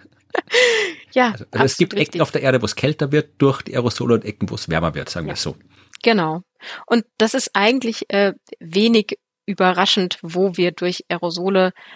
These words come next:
Speaker 1: einen negativen Strahlungsantrieb haben, also eine Abkühlung, und wo wir einen,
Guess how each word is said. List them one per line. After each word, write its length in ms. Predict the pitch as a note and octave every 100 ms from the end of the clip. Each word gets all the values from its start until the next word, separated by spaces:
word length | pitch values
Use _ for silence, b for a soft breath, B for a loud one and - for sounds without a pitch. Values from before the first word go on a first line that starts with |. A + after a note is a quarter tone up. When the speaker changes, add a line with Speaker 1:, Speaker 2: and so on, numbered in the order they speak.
| B _
Speaker 1:
einen 420 | - E3+ E3+ E3+ F3+ _ -
negativen 520 | G#3+ B3 - G#3+ G#3+
Strahlungsantrieb 760 | - F#3+ G3 F#3+ F#3 G3 -
haben, 200 | F3 F3
also 180 | D#3+ D#3+
eine 260 | D3+ D3+ - _
Abkühlung, 640 | - B3+ - - F#3+ F#3+ F3
und 120 | E3
wo 180 | E3+ E3+
wir 160 | E3+
einen, 200 | D#3+ D#3+